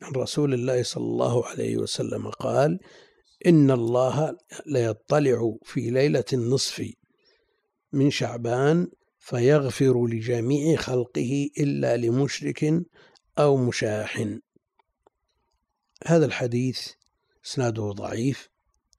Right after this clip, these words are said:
لأنه من طريق ابن لهيعة، والجمهور على تضعيفه، ولا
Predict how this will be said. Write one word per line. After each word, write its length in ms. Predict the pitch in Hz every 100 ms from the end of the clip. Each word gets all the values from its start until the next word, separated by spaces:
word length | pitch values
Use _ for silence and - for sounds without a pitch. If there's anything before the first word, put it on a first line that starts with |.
| _ _ _ _ _ _ _ _
لأنه 340 | 123 113 110
من 140 | 110 107
طريق 380 | 113 101 110 - - -
ابن 260 | 117 101
لهيعة، 440 | 101 101 113 147 160
والجمهور 580 | 117 107 113 - 123
على 220 | - 110 101
تضعيفه، 680 | - - - 120 135 185 - _ _ _ _ _ _ _ _ _ _ _ _ _ _
ولا 500 | - 71 65 71 73